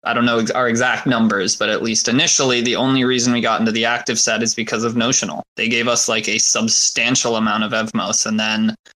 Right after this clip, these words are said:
when we were about to fall out a couple days later because, like, the floor was rising like lava at that point, literally, like, going up by ten or twenty K Evmos a day,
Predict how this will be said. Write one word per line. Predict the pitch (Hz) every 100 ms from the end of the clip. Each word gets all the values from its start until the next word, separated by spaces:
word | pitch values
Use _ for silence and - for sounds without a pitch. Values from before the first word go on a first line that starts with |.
| _
when | - 120 117
we |
were | 117
about | 113 110
to | 104
fall | - 113 107
out | 117 156
a |
couple | 120 120 117 110
days | 107 104 107
later | 104 101 104
because, | 101 - - 104 101 104 107 - - - _ _ _ _ _ _ _ _ _ - 120
like, | 110 104
the | 120
floor | - 156 170
was | 139 127
rising | 117 120 113
like | 104
lava | 117 107 107
at | 101
that | - 80
point, | - 101 90
literally, | 113 110 107
like, | 104 101
going | 117 113 107
up | 104
by | - 104 110
ten | - 117 107
or |
twenty | 101 110 101
K | - 107
Evmos | 104 110 110 -
a |
day, | 110 107 110